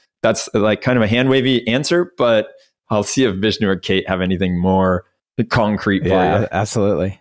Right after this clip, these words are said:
Speaker 2: Also, I just wanna give a quick shout out. I did have, uh, Eugene on the podcast
Speaker 1: Hmm.
Speaker 2: back in M-,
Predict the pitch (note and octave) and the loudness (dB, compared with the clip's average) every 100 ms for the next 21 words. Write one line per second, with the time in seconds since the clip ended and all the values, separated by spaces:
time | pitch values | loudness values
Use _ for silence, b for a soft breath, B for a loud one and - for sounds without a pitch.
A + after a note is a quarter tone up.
0 | - D#3 F3 C#3 G#2+ A#2 E2+ - C3+ A#2+ | -4 -2 2 0 0 -2 -6 -4 -2 -2
1 | G#2+ B2 G2 A#2+ G#2 F2+ A#2+ A#2+ - D#3+ | -2 -6 -4 -2 0 0 -2 -2 0 0
2 | E3 A#2 C#3 A#2 A2 G#2+ - G#2 G#2 G#2 | 0 -2 -4 -2 -2 -2 -2 -2 0 -2
3 | G#2+ B2+ A2 G2 G2+ G#2+ A2+ A2+ F2 F2 | -2 -2 -2 -4 -2 -4 -4 -2 -2 -4
4 | - - - _ C#3+ C3+ F#2 - G2 F2+ | -8 -14 -20 _ -4 -2 -4 -6 -6 -4
5 | F2+ F2+ F2 E2+ | -4 -4 -4 -6